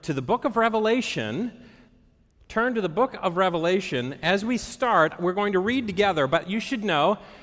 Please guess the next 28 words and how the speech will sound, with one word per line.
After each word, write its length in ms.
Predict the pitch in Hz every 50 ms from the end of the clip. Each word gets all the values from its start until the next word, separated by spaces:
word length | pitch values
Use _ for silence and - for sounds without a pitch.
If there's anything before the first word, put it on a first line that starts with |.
| - - -
uh, 220 | 175 170 170 170 165
you're 200 | 180 180 185 180
welcome 580 | 170 185 220 247 277 220 - 185 175 185 196 190
to 120 | - 175
follow 680 | - - - 202 196 208 196 - - 175 226 240 - - - - -
along 600 | 156 170 170 190 220 220 190 175 185 208 214 196
on 200 | 180 180 185 180
the 60 | 165
screen 560 | 151 - - - 220 226 226 196 170 165 175
because 640 | 180 165 156 185 190 175 165 151 156 180 220 214 - - - - - - - _ _ _ _ _ _ _ _ -
we're 220 | 156 170 220 254
going 260 | 226 226 226 226 220
to 60 | 202
be 260 | 180 196 208 208 202 185
in 80 | 180
Revelation 640 | 170 185 196 190 196 180 180 180 190 - - 185 165
chapter 340 | - - 185 170 - -
twelve, 560 | 151 - - - 208 190 170 160 156 160 160 175
and 220 | 165 165 165 160
then 300 | 139 160 196 226 262 269
we're 140 | 254 240 226
going 320 | 202 202 196 196 202 196 190
from 200 | - 208 180 180
there 220 | 175 175 175 175
to 180 | 170 - 170 139
Ezekiel 680 | 143 139 123 180 214 190 - 226 220 208 208 202 196 - - - - - - -
chapter 320 | - - 180 - - 180
twenty-eight, 680 | - - 208 196 180 170 170 180 185 190 185 185 -